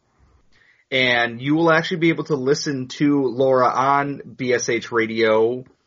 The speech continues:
uh, this week. I, Laura will be actually a guest with it. Full disclosure: We're recording this before the actual Blackhawks games, and it's getting plugged into this episode, so I'm just gonna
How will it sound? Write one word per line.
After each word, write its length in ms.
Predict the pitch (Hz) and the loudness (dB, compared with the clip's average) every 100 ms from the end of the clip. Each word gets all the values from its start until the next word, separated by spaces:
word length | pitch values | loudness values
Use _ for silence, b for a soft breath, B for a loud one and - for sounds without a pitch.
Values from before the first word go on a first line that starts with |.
| _ _ | _ _
uh, 440 | 113 110 107 104 87 _ _ _ _ _ _ | 0 2 2 0 -8 _ _ _ _ _ _
this 320 | 120 143 - | -2 -2 0
week. 300 | 123 123 127 | -4 -4 -2
I, 240 | 104 110 95 - | -2 -2 -6 -4
Laura 300 | 123 120 120 | 0 2 2
will 80 | 113 | 0
be 200 | 120 117 | 0 0
actually 240 | 113 120 | 0 -6
a 40 | 104 | -2
guest 240 | 110 - | -2 -2
with 140 | 117 | -2
it. 140 | 117 - B B B B - | -2 -4 B B B B -20
Full 520 | - - 202 196 196 | -20 2 6 8 8
disclosure: 460 | 170 165 - 165 139 | 6 0 2 0 0
We're 140 | 139 156 | 0 0
recording 440 | - 165 156 139 | 2 2 2 0
this 220 | 135 131 | -2 -4
before 680 | - 117 - 151 147 143 135 | -8 -10 -2 4 6 4 2
the 200 | 120 127 | 0 2
actual 320 | 131 127 127 | 2 -2 -8
Blackhawks 580 | 117 123 117 117 113 - | 0 0 0 0 -2 -2
games, 240 | 123 117 117 | -6 -4 -6
and 120 | 107 | -6
it's 120 | - | -4
getting 200 | 127 113 | -4 -2
plugged 300 | - 120 110 | -2 -2 -2
into 160 | 113 107 | -4 -4
this 180 | 110 | -2
episode, 440 | 123 123 - 113 107 | -4 -4 -4 -4 -2
so 60 | |
I'm 60 | 113 | -6
just 140 | 107 | -4
gonna 240 | 127 98 | -4 -4